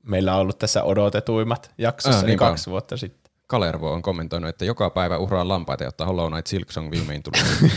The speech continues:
Speaker 1: <laughs>
Speaker 2: En-, ennustitte tämän ilmestymistä jo kaksi vuotta sitten, että tuplahyppy odotetuimmat pelit ja elokuvat kaksituhatta kaksikymmentä.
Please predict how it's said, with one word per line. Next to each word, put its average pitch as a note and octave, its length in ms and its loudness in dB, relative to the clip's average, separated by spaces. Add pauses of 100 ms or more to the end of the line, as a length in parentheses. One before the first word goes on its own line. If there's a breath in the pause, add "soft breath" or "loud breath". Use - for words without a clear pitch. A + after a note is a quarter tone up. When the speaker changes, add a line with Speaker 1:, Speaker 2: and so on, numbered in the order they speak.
(140)
Speaker 1:
<laughs> - 400 -8
Speaker 2:
En-, A2 120 2 (200)
ennustitte A2+ 420 2
tämän G#2 300 0
ilmestymistä F#2+ 560 -2
jo F#2+ 80 2
kaksi E2+ 300 -2
vuotta - 240 -8
sitten, D#2 280 -8
että - 120 -12
tuplahyppy - 440 -6
odotetuimmat E2 400 -4
pelit F#2+ 200 0
ja - 60 -2
elokuvat - 280 -4
kaksituhatta - 300 -6
kaksikymmentä. D#2+ 480 -6